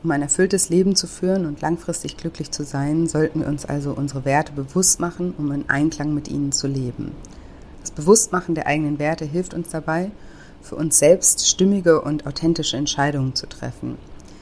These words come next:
Wer seinen höchsten Ansprüchen genügt, wird Erfüllung im Leben finden und es nicht mehr nötig haben,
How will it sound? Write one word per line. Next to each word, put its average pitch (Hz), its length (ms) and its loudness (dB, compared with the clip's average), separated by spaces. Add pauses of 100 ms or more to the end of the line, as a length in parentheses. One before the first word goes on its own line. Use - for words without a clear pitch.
(220)
Wer 151 80 -2
seinen 147 280 0
höchsten 196 320 6
Ansprüchen 175 540 -2
genügt, 185 540 2
wird 156 160 -2
Erfüllung 156 420 2
im 147 140 2
Leben 143 280 0
finden 190 520 -2 (100)
und 151 140 -6
es - 180 -10
nicht 165 220 2
mehr 143 200 2
nötig 160 460 6
haben, 147 380 0